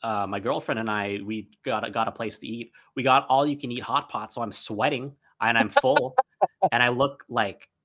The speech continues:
Speaker 1: fifty pounds heavier than I actually am. And I, and I'm, and, and the room is, like, hot, and I'm, I, I don't have a haircut. And it's just like, I'm looking bad.
Speaker 2: <laughs>
Speaker 1: And because I feel bad, I feel terrible. I feel like I'm gonna throw up the whole time.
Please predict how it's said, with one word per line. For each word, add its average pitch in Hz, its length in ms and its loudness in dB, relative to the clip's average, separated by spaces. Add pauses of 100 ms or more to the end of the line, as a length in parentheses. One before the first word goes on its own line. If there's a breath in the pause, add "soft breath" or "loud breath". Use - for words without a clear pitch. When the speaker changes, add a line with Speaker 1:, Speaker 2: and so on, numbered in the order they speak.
(400)
Speaker 1:
fifty 156 340 -2
pounds 135 360 2
heavier 135 360 0
than 110 140 -2
I 110 80 0
actually 113 460 -2
am. 120 220 -2
And 110 120 -2
I, 113 60 0
and 113 120 -4
I'm, 104 300 -8
and, 104 200 -10
and 98 160 -14
the 101 80 -14
room 143 320 0
is, 143 100 -6
like, 147 140 -2
hot, 143 360 -2
and 104 140 -12
I'm, 95 160 -12
I, 110 320 -2
I 113 40 -8
don't 120 160 -4
have 113 140 -8
a 104 60 -14
haircut. 147 500 -4
And 101 100 -14
it's - 140 -14
just - 220 -12
like, 92 220 -12 (480 soft breath)
I'm 147 300 0
looking 110 380 -2 (140)
bad. 123 500 2 (240 loud breath)
Speaker 2:
<laughs> - 360 2
Speaker 1:
And 120 280 0 (120)
because 135 320 4
I - 120 -10
feel 151 540 -2
bad, 98 320 -4
I 143 140 -2
feel - 260 -8
terrible. 123 560 4
I 95 80 -8
feel 147 160 -2
like 135 140 2
I'm 120 80 -6
gonna 117 220 -2
throw 131 220 4
up 135 180 2
the - 60 -6
whole 135 280 0
time. 113 420 -4